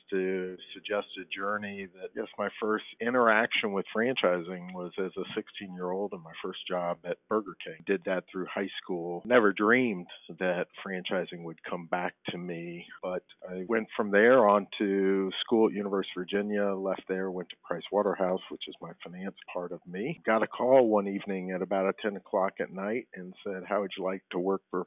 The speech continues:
Fortune fifty company and never do accounting again?" And I said,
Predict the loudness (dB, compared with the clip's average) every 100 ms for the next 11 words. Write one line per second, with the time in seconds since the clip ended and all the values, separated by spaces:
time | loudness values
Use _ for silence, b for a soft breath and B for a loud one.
0 | -6 -8 -4 -6 -8 -8 -6 -6 -10 -12
1 | -6 -4 -2 -4 -4 -6 -4 -2 -2 -4
2 | -4 -4 -2 -2 -6 -8 -8 -8 -10 -10
3 | -10 -6 -6 -6 0 2 2 0